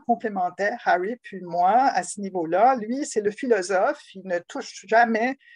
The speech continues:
ou à peu près jamais aux données. <laughs> Euh, moi, j'aime, j'adore la donnée. Puis, côté philosophie, je suis une philistine <laughs> totale.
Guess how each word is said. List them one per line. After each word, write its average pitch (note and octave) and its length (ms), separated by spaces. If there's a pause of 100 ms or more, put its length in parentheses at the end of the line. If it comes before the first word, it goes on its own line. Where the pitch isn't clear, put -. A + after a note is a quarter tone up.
(280)
ou F#3+ 100
à F3 80
peu F#3+ 160
près F#3+ 220
jamais F#3+ 640 (160)
aux G3+ 120
données. F3 540
<laughs> - 560
Euh, G3 440
moi, B3+ 340
j'aime, A3+ 580
j'adore A3+ 920
la F3+ 140
donnée. F#3 600 (720)
Puis, F#3 920
côté F#3 300
philosophie, F#3+ 720
je F#3+ 160
suis A3+ 600
une F3 160
philistine E3+ 840 (120)
<laughs> - 560
totale. F3+ 500